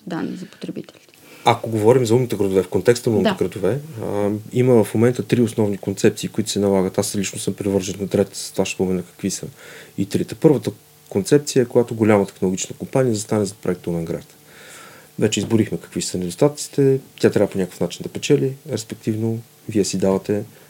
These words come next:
Speaker 2: доброволно или не, информацията, която генерирате, живейки в този умен град, на тази компания да обработва по начин, по който тя намери за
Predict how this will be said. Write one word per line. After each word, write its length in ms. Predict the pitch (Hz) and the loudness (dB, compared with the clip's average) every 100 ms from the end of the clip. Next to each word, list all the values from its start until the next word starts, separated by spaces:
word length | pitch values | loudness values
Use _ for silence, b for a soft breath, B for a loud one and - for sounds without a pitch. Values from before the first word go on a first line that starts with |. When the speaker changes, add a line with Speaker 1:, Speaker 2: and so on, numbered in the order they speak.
| - | -4
Speaker 2:
доброволно 520 | 117 113 107 143 123 | 2 4 8 8 8
или 120 | 98 | 6
не, 240 | 98 127 135 B B B B B - 113 | 6 6 4 B B B B B -2 0
информацията, 600 | 123 110 113 127 123 - | 2 2 6 6 4 -4
която 300 | - 113 110 | 4 4 6
генерирате, 500 | 101 104 107 101 95 87 | 2 4 6 6 4 0
живейки 360 | 98 98 101 - | 0 6 6 6
в 40 | |
този 240 | - 104 95 | 0 2 2
умен 140 | 90 | 0
град, 240 | 127 147 | 2 0
на 60 | 113 | 0
тази 180 | 117 98 | 0 0
компания 340 | - - 113 | -4 -2 0
да 60 | 104 | 0
обработва 400 | 98 98 104 - | 0 0 0 0
по 100 | 92 | -2
начин, 260 | 92 - | -2 -4
по 60 | 90 | -6
който 200 | 92 90 | -6 -6
тя 120 | - | -4
намери 260 | 87 87 87 | -2 -2 -4
за 180 | 95 | -4